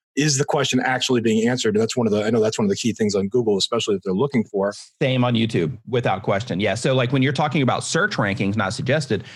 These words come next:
Speaker 2: same exact thing applies. So they're looking for how much watch time and how much engagement. This might be where you pulled the engagement thing from. They're
Speaker 1: Mm-hmm.
Speaker 2: looking at how much, um, watch time and engagement that you're pulling from for each query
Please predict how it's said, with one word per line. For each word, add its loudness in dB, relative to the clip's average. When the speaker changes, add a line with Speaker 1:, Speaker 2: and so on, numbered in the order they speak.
Speaker 2:
same 0
exact 0
thing 0
applies. 0
So 0
they're 0
looking 0
for 0
how -2
much 0
watch 0
time 0
and -4
how -2
much -2
engagement. 0
This -2
might -2
be 0
where 2
you 0
pulled -2
the 0
engagement -2
thing 0
from. 0
They're 2
Speaker 1:
Mm-hmm. 2
Speaker 2:
looking 0
at -4
how -2
much, -2
um, 0
watch 0
time -2
and 0
engagement -2
that -2
you're -2
pulling -4
from -6
for -4
each -6
query 0